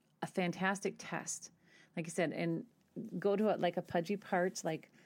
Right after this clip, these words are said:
on their forearm or on their cheek, um, and, you know, put, just, just press gently, and it'll, if it bounces back, they're good. They're not dehydrated. But like I said, if it does stay indented,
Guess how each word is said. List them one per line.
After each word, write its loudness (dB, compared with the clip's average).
on 2
their 2
forearm 2
or 0
on 2
their 2
cheek, 2
um, -4
and, 2
you 0
know, 0
put, -2
just, -4
just -2
press 2
gently, 0
and 2
it'll, 4
if -8
it 0
bounces 2
back, 0
they're 0
good. -2
They're -2
not 0
dehydrated. -6
But -4
like 0
I 0
said, 0
if 0
it -4
does 0
stay 0
indented, 0